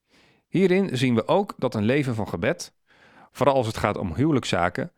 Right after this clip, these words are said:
belangrijk is. We mogen dan ook vertrouwen op Gods voorzienigheid. Misschien ben jij wel iemand die zoekend is en verlangend naar een huwelijk. We mogen biddend vertrouwen dat God alles voor de zijnen zal uitwerken ten goede.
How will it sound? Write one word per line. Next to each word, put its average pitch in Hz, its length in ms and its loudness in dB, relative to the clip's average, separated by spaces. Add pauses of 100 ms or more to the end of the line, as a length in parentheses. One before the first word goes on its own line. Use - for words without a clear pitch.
(180)
belangrijk 107 500 0
is. - 320 -12 (1300)
We 113 100 -2
mogen 147 260 4
dan 127 100 0
ook 113 180 -2
vertrouwen 139 500 0
op - 140 -6
Gods - 260 -4
voorzienigheid. 95 720 -4 (1700)
Misschien 143 300 0
ben 131 120 2
jij 165 240 4
wel 110 140 2
iemand 90 460 -2
die 123 140 -6
zoekend 143 340 -2
is 117 300 -4
en 104 120 -6
verlangend 117 440 0
naar 117 140 0
een 120 80 -2
huwelijk. 107 480 -2 (880)
We - 320 -8
mogen 117 280 0
biddend 151 320 0
vertrouwen 135 600 -2
dat 107 140 -4
God - 320 -4
alles 156 420 0
voor - 180 -6
de 101 60 -2
zijnen 110 360 0
zal - 160 -4
uitwerken 117 460 -2
ten 113 140 -6
goede. 98 340 -4